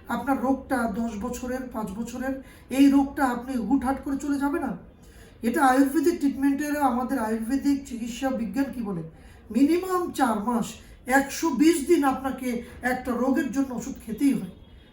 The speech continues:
ম্যাক্সিমাম ক্ষেত্রে একশো বিশ দিনের পরে আমরা দেখেছি অনেক রোগী সুস্থ হয়ে যায়। কোনো কোনো ক্রনিক ডিজিজের ক্ষেত্রে আমরা দেখি তাদেরকে ছয় মাসও ট্রিটমেন্ট নিতে হয়। এখন আপনি যদি এসে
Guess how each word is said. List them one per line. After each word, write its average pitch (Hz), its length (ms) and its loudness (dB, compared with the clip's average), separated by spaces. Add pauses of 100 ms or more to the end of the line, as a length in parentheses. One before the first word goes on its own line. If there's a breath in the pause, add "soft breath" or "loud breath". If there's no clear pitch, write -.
(120)
ম্যাক্সিমাম 349 540 0
ক্ষেত্রে 277 300 -2
একশো 262 260 -4
বিশ 226 300 -2
দিনের 285 240 2
পরে 226 280 -2 (240 loud breath)
আমরা 233 220 -2
দেখেছি 240 520 -2 (240 loud breath)
অনেক 311 320 0
রোগী 262 180 2
সুস্থ - 300 -6
হয়ে 202 160 -2
যায়। 180 140 -6 (340 loud breath)
কোনো 285 220 0
কোনো 339 180 -2
ক্রনিক 262 360 0
ডিজিজের 269 380 2
ক্ষেত্রে 247 300 -8
আমরা 220 240 -2
দেখি 220 300 -4 (240 loud breath)
তাদেরকে 247 320 -2
ছয় 214 280 -4
মাসও 269 200 -2
ট্রিটমেন্ট 220 340 -6
নিতে 190 140 -8
হয়। 180 160 -6 (400 loud breath)
এখন 277 200 2
আপনি 269 360 -2
যদি 285 260 0
এসে 240 400 -2